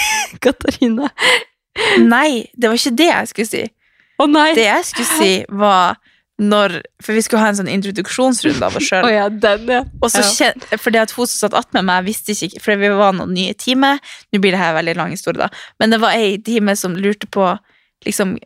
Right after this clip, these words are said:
Speaker 2: om vi kunne ha en sånn introduksjonsrunde av hverandre, fordi at hun visste ikke hvem de nye var.
Speaker 1: Mm.
Speaker 2: Så tok jeg ordet og sa, for hun spurte om jeg kunne si det i offentlighet, og sa,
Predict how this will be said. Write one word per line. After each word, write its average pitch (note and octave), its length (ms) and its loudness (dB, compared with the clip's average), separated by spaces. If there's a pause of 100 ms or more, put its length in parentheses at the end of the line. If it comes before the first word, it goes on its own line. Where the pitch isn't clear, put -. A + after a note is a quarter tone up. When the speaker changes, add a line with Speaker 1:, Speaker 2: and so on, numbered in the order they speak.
(120)
Speaker 2:
om G#3 160 2
vi G3 100 -2
kunne G#3 200 0
ha G3 80 0
en - 40 -4
sånn F#3+ 140 -4
introduksjonsrunde G3 800 -2
av D#3+ 80 -2
hverandre, F#3 400 0
fordi - 160 -4
at - 80 -10
hun F#3+ 100 -6
visste F#3 220 -6
ikke - 240 -8
hvem F3+ 80 -6
de F3 80 -6
nye G3 320 0
var. D4+ 320 0 (680)
Speaker 1:
Mm. G#3+ 440 -2
Speaker 2:
Så B3+ 160 -6
tok C4 240 0
jeg C#4 160 2
ordet G#3+ 400 0
og G3 80 -4
sa, F#3+ 220 0 (340)
for - 160 -6
hun G#3 80 -6
spurte A3 240 -2
om F3+ 80 0
jeg G3 160 -4
kunne F#3+ 160 -4
si A3 160 -4
det A3 160 -2 (160)
i G#3 80 0
offentlighet, G3 640 -6
og A3+ 80 -10
sa, - 240 -2